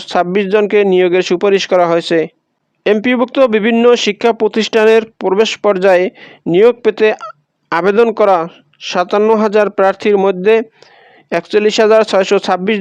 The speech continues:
জনকে নিয়োগের জন্য সুপারিশ করা হয়েছে। এনটিআরসি এর চেয়ারম্যান মোহাম্মদ আমিনুল ইসলাম বলেন, তারা স্কুলে যোগ দিয়ে ক্লাস করাতে থাকবেন। একই সঙ্গে তাদের পুলিশ ভেরিফিকেশন চলবে। বিকালে শিক্ষা মন্ত্রণালয়ের মাধ্যমিক উচ্চ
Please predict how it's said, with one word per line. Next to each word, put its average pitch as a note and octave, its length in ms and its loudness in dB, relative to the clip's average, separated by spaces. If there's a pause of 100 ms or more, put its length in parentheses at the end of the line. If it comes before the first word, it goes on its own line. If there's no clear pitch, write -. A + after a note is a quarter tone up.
জনকে A3 300 0 (380)
নিয়োগের G#3+ 480 2
জন্য G3+ 180 2
সুপারিশ F#3+ 400 -2
করা E3+ 220 0
হয়েছে। C#3 260 -2 (480)
এনটিআরসি A3+ 540 0
এর A#3+ 120 4
চেয়ারম্যান A3+ 440 2
মোহাম্মদ G#3+ 340 0
আমিনুল A3+ 460 0
ইসলাম G#3+ 260 -2
বলেন, G3 280 2 (920)
তারা G3 180 2 (140)
স্কুলে A#3+ 320 0 (180)
যোগ A3 120 4 (120)
দিয়ে A#3 200 4
ক্লাস G#3+ 400 0
করাতে G#3 420 0
থাকবেন। G3 360 0 (420)
একই A#3 220 2
সঙ্গে A3 340 0
তাদের G3+ 340 2 (180)
পুলিশ G#3+ 240 0 (100)
ভেরিফিকেশন G#3 600 0
চলবে। D#3+ 360 0 (800)
বিকালে A#3+ 360 2
শিক্ষা A3+ 400 -2
মন্ত্রণালয়ের G#3+ 720 2
মাধ্যমিক G#3+ 400 0
উচ্চ A3 160 -2